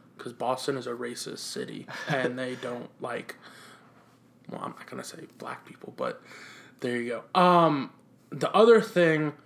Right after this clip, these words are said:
Speaker 1: with the Nets that I wanna talk about is they lost a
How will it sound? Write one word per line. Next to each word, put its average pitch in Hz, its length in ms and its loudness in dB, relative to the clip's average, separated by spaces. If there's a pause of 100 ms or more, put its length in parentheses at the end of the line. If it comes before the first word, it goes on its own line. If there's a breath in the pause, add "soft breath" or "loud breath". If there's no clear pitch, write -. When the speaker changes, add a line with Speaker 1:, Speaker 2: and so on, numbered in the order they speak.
(220 soft breath)
Speaker 1:
with 139 560 2 (560)
the 135 100 0
Nets 135 420 2
that 131 320 0
I 135 40 -2
wanna 135 140 -2
talk 131 140 0
about 131 180 2
is 131 220 -2 (420 loud breath)
they 208 220 8
lost 147 720 4
a 127 100 0